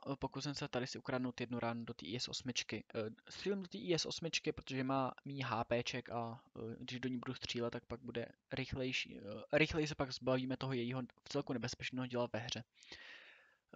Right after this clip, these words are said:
Eh, tento stroj, eh, docela odinga. Víte, že ta sto čtyřicítka mě dingla, ačkoliv, eh, penetrace sto čtyřicítky po peči není nějak úplně závratná.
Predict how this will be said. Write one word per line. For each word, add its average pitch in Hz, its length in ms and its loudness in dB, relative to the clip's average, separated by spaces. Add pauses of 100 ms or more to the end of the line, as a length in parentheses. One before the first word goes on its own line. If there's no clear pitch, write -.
Eh, 127 40 4
tento 240 380 2
stroj, 135 800 4
eh, 104 280 -2
docela 139 440 4
odinga. 147 680 4
Víte, 127 240 -2
že 123 60 -2
ta 131 100 0
sto - 180 -2
čtyřicítka 135 500 -4
mě 135 140 2
dingla, 120 320 2
ačkoliv, 113 320 -4 (120)
eh, - 180 -4
penetrace 120 500 0
sto - 140 -2
čtyřicítky 120 520 -2
po - 120 -2
peči - 280 0
není 123 180 2
nějak 113 240 2
úplně 110 280 -2
závratná. 117 640 2